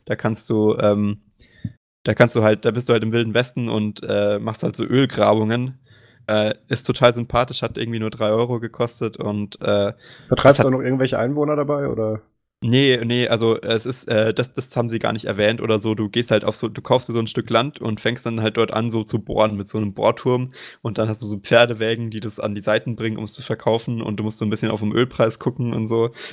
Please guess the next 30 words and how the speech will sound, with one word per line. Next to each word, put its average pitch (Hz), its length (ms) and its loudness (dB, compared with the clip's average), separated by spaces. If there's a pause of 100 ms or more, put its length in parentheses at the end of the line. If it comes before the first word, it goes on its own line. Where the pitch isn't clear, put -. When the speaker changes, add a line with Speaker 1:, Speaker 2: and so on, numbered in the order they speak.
Speaker 1:
Es - 0 -
Speaker 2:
Das - 160 2
Speaker 1:
ist 139 180 0
so 143 60 8
ein - 60 12
Speaker 2:
klingt 117 80 2
sehr 139 80 6
Speaker 1:
bisschen 127 180 6
Speaker 2:
amerikanisch, 123 480 2
das 143 160 2
Spiel. - 220 -12
Speaker 1:
super 139 420 4
American. 110 520 2
Also, 107 240 -2
es 120 80 -4
ist - 60 -6
so, 117 320 0
so 110 300 -2
vom 110 340 -6
Rags 117 360 2
to 117 100 -6
Riches, 113 640 0
äh, 104 260 -2
bau 110 240 4
deine 110 240 0
eigene 110 240 0
Ölfirma 117 520 2
<laughs> - 0 -
auf, - 360 4
Ding. 135 280 -6